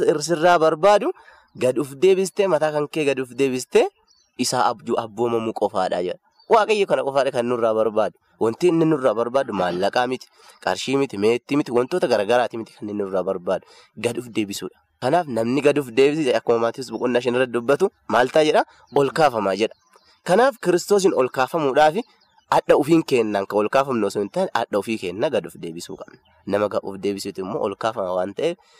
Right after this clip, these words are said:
jireenyi biyya lafaa kun yernaa dheeraa fi miti. Kan kanaan dura baroota baay'eef yeroo gabaabaa jedhame caalaa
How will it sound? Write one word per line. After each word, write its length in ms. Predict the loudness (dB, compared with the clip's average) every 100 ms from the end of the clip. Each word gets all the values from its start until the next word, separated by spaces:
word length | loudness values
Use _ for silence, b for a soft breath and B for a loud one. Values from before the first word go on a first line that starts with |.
| b -14
jireenyi 400 | -4 -2 -2 -2
biyya 220 | -4 -4
lafaa 260 | -2 -4 -6
kun 160 | -8
yernaa 440 | -6 -6 -4 -4 -2
dheeraa 320 | -2 -2 -4
fi 120 | -6
miti. 240 | -8 -10 _ B B B
Kan 200 | -8 -6
kanaan 320 | -4 -2 -2
dura 160 | -2 0
baroota 320 | 0 -2 -2
baay'eef 560 | -2 -2 -2 -2 -2 -4
yeroo 260 | -2 0
gabaabaa 440 | 2 2 2 0 -2
jedhame 280 | -2 -2
caalaa 480 | 0 0 0 0 0